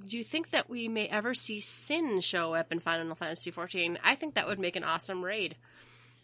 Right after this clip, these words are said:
That's a cool idea. Sin was an interesting bad guy, <laughs> you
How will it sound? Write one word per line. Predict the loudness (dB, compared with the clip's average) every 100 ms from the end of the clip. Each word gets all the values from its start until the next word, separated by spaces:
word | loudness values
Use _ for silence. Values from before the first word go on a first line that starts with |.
| _
That's | 8 8 8
a | -2
cool | 0 2
idea. | 2 0 -6
Sin | -4 2 4 4 2
was | 0
an | 0 -4 -2
interesting | -2 0 0 2 0 0 -6 _ -20 -20 _ _ _ _ -20 _ _ _ _ -20 -20 _ _ _
bad | -4 -2 -4 0
guy, | 2 4 4 2 0 0
<laughs> | -4 -4
you | 4